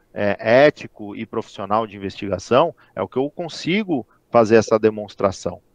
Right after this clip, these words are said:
Então, o relatório, ele é muito importante. É, e aqui eu divido o relatório em duas etapas, né? Vocês veem aí que o item um é relatório parcial um.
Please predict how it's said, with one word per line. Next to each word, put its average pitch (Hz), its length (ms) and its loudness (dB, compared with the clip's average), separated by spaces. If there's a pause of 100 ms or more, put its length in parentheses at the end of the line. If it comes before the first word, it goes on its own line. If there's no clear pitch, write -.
(220)
Então, 113 140 0
o 120 40 -2
relatório, 147 600 6
ele 180 100 4
é 170 60 6
muito 165 240 -8
importante. 180 720 -6 (1120)
É, 120 480 2
e 147 100 2
aqui 160 180 4
eu 196 60 0
divido 185 340 -8
o - 40 -2
relatório 175 440 0
em 185 60 -18
duas 190 480 -8
etapas, - 720 2
né? 139 220 -2
Vocês 139 260 -8
veem 131 140 -6
aí 131 120 -4
que - 120 -12
o 127 80 -4
item 127 280 -6
um 160 300 -12
é 117 200 2
relatório 139 500 4
parcial 170 480 2 (100)
um. 117 220 -12